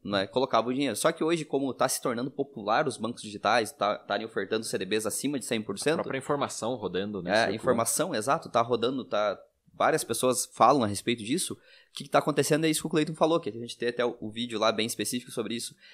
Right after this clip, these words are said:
Speaker 1: Você vai chegar numa agência e vão dizer, "Não, eu tenho um C D B aqui, cento e dois por cento do C D I",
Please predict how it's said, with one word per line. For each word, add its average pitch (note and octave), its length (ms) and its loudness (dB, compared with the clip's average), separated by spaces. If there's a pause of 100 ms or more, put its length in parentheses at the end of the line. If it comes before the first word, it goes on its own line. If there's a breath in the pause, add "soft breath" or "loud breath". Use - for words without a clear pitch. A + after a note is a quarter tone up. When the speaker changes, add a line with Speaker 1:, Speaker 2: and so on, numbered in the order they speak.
(140 loud breath)
Speaker 1:
Você C3+ 200 -4
vai C3 100 4
chegar D3 180 4
numa D#3 180 2
agência C3+ 300 2
e E3+ 40 -6
vão F3 100 -2
dizer, A#3+ 160 -4
"Não, D#3+ 160 -4
eu D#3 80 0
tenho C3+ 160 -4
um F3 40 -6
C - 120 -2
D D3 100 -2
B C3 140 2
aqui, D3 240 -4
cento D#3+ 260 -4
e E3 40 -2
dois D3 200 0
por C3 160 -6
cento C3+ 300 -4
do A#2 60 -14
C - 120 -8
D G2+ 120 0
I", A2 140 -6